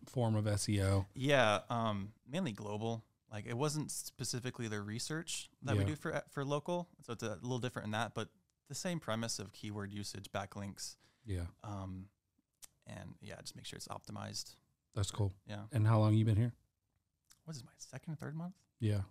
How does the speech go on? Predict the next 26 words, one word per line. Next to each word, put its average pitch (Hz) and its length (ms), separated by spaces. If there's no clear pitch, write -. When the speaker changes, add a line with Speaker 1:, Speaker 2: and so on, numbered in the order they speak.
Speaker 2:
I - 60
think 156 160
so, 104 240
yeah. 127 80
Speaker 1:
Babies. 98 600
Speaker 2:
I 107 80
know 104 340
it. 104 60
Speaker 1:
Babies, 98 360
babies. 95 400
All 135 80
right, 139 260
so 131 300
Speaker 2:
<laughs> - 560
Speaker 1:
let's 147 200
talk 175 180
a 165 40
little 160 220
bit 147 140
about 143 240
S 143 180
E 139 100
O. 143 160
I'll 131 200
just, 131 280
like, 120 320